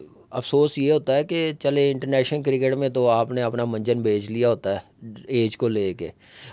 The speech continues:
और कोई मैनेजमेंट के बंदे होते हैं, टीम के कुछ प्लेयर्स होते हैं, वो, अ, उसके बाद फिर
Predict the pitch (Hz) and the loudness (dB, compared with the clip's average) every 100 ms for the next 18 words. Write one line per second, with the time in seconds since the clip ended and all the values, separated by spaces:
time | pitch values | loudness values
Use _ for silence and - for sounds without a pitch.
0 | - 92 95 95 101 - 117 110 110 110 | -6 -2 0 -2 -4 -4 -2 -2 -2 -4
1 | 104 117 110 117 110 107 113 107 113 107 | -4 -6 -2 0 0 -2 -2 -2 -4 -6
2 | 107 110 107 104 110 104 101 - 107 - | -6 -4 -6 -4 -4 -4 -4 -8 -10 -6
3 | 107 117 113 107 - 110 107 104 104 _ | -4 -2 -2 -4 -4 -6 -6 -8 -10 _
4 | - - - - 110 117 123 117 107 - | -20 -20 -20 -8 0 2 2 0 -4 -6
5 | 123 117 - 117 117 117 120 117 113 110 | -8 -8 -4 0 2 2 0 0 0 -2